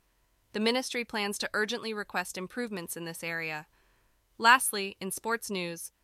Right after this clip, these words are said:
the Kanto Student American Football League is set to begin in September, and coaches and officials from various teams held a press conference.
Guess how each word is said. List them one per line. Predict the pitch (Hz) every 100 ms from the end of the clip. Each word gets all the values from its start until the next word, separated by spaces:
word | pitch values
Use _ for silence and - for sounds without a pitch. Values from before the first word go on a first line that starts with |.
| _ _
the | -
Kanto | 226 220 240
Student | 226 214 208 220 190
American | 180 175 - 190
Football | - - 170 160
League | 156 151 -
is | 170
set | 170 -
to | 185
begin | 180 165 151 151
in | 175
September, | 170 170 - 165 143 143 - _ _ _ _
and | 202 196
coaches | 220 226 247 240
and | - 202
officials | 196 190 - 185 185
from | 185 180
various | 190 202 214 -
teams | 180 160 165 -
held | - 190 190
a | 214
press | - 180 -
conference. | 165 160 156 160 -